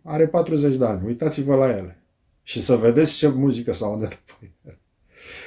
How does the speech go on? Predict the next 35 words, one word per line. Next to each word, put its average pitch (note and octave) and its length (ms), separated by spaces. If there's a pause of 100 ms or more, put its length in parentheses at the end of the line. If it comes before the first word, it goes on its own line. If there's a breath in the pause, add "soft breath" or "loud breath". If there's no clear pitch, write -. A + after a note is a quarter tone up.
(220 loud breath)
Deci, - 380
dacă F#3+ 260
sunt F#3 200
cumpărate F#3+ 420
în F3+ 100
optzeci E3+ 320
și - 100
opt, F#3 200 (1600)
vă D3 260
dați F3+ 220
seama. G2 360 (220)
A D#3+ 160
mai F3+ 200
stat F#3 200
și - 120
pe G3 80
magazin A#2+ 600
vreo, A2 160
probabil A#2 500
vreo A#2 120
trei B2 200
ani, G#2+ 220
de, G#2+ 220
de A#2 80
la A#2 180
Praga A#2 320
până A2+ 180
la G#2+ 100
București, G#2 540
nu? D#3 220 (520)
Că C3 100
așa B2+ 260
se A#2 100
întâmpla G2+ 380
înainte. G#2 580